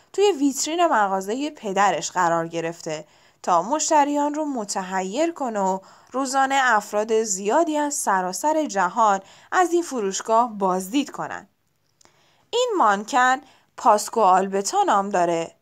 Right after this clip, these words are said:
و اون سالها پیش توی مراسم عروسیش توسط نیش یک روتیل کشته می‌شه. این عروس که فرزند صاحب مغازه هست، مومیایی شده و بیشتر از هشتاد ساله که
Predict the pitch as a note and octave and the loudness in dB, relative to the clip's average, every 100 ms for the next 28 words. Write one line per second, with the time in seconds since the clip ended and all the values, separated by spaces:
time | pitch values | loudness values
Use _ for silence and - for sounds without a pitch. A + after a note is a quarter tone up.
0 | - G3 F#3+ F3+ B3+ C#4 - A3+ G#3 B3+ | -4 2 4 2 0 -6 -2 2 2 2
1 | F4 F4 D4+ D4 - F#4 F4+ A#3+ G3+ F#3 | 0 2 -2 -4 -2 0 2 2 2 0
2 | - C4 C4 - F#3+ F3+ E3+ E3 - A#3 | -4 -2 -4 -2 -4 -2 -4 -6 -6 -6
3 | G3 - - - _ - D4 D4+ D#4+ D4+ | -6 -8 -12 -20 _ 2 4 4 2 -2
4 | D4 D4 C4+ B3 A#3+ B3+ - A#3 A3 A3 | -4 -2 -2 -2 -6 -4 -2 2 2 2
5 | G3 F#3+ F#3 - D4 D#4+ - G3 - A3+ | -4 -4 -4 -2 -2 -2 -2 -4 -2 -2
6 | D3+ C#3 - - _ _ _ _ _ G#3+ | -4 -6 -10 -12 _ _ _ _ _ -10
7 | G#3 F3+ F3+ G#3 B3+ - - _ - F#4 | -2 0 2 0 -4 -8 -14 _ -4 2
8 | D#4 B3+ A#3+ A3 A3 A#3 - E3+ F3+ E3+ | 4 4 2 0 0 -4 0 0 0 -4
9 | F3 E3+ D#3+ E3 E3 E3+ F3 B3 C4+ - | -4 -4 -2 -2 -2 -4 0 2 0 -2
10 | _ _ - A#3+ B3+ B3 B3 B3+ E4+ - | _ _ -10 -4 -4 -2 -2 -2 -2 -2
11 | G3 F3 E3+ E3+ - _ - E4+ D4+ D4 | -4 0 0 -2 -8 _ 0 2 0 -2
12 | A#3+ A3+ A3+ - G3+ F#3 - - A3 A#3+ | 2 2 2 -2 -6 -4 -4 0 0 0
13 | - G#3+ G3 F#3 F3 E3+ | -2 -2 -2 -4 -4 -4